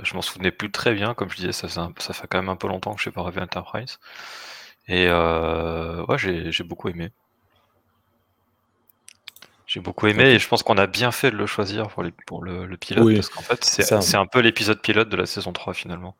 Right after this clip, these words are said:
Speaker 2: C'est, c'est complètement ça. Je, je suis, euh, je suis totalement d'accord. Euh, je, je, je ne regrette pas du tout ce choix. Je sais pas ce que t'en as pensé, euh, Sean.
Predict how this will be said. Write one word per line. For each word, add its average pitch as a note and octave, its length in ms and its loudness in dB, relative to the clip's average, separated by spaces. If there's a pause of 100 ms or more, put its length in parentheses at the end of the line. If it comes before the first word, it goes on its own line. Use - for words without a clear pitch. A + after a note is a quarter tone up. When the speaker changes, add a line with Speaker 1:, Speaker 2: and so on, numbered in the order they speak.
(160)
Speaker 2:
C'est, - 300 -8
c'est - 180 -2
complètement F#2+ 420 0
ça. - 200 -4 (400)
Je, F#2+ 300 0
je F#2+ 120 -6
suis, G2 300 -4
euh, F2+ 260 2
je F2 160 -10
suis F#2 200 -6
totalement F#2+ 400 -4
d'accord. F2+ 420 -4
Euh, D#2 160 -6
je, F#2 260 -6
je, F2 380 0
je E2+ 140 -4
ne F2+ 100 -2
regrette F2+ 380 -2
pas G#2 120 0
du G2 140 -4
tout - 140 -12
ce - 100 -6
choix. - 240 -2
Je G2+ 100 -4
sais - 80 -2
pas F#2 100 0
ce - 120 -2
que - 40 -12
t'en G2 120 4
as F#2 100 4
pensé, F#2+ 380 0
euh, F2 260 -2
Sean. F2+ 240 -4